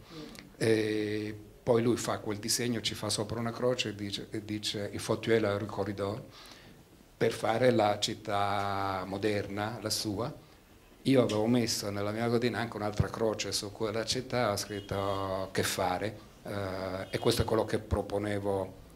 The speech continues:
agli studenti in quegli anni. E, mm, beh, ho scoperto, per me è stato importante, perché il Politecnico di Zurigo, al di là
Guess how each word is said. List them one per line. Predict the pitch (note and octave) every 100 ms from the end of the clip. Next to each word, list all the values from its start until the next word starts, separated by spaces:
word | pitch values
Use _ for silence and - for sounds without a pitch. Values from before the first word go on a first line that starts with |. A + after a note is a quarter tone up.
| - -
agli | - G#2
studenti | G#2 - G#2+ G#2 G#2+ G#2 G#2+ G2+ G2+ G2 G2 G2+
in | A2
quegli | G#2 G#2 G2
anni. | F2 F#2 F#2+ A#2 - - - - - - -
E, | C#3 C#3+ C#3
mm, | C#3 C3+ C3+ B2+ B2 - - - - - - - -
beh, | C#3+
ho | A2+
scoperto, | - C3 D3 C#3+ C3+
per | A#2 A#2
me | C3
è |
stato | B2+ A#2
importante, | A2 G#2+ A2+ - A#2 A2
perché | G2+ G2+ A2
il |
Politecnico | G#2+ A2+ A#2 B2 A#2+ A#2 A#2+
di | A2+
Zurigo, | G#2 B2+ A#2+
al | G2+
di | G#2
là | G#2+ B2+ B2+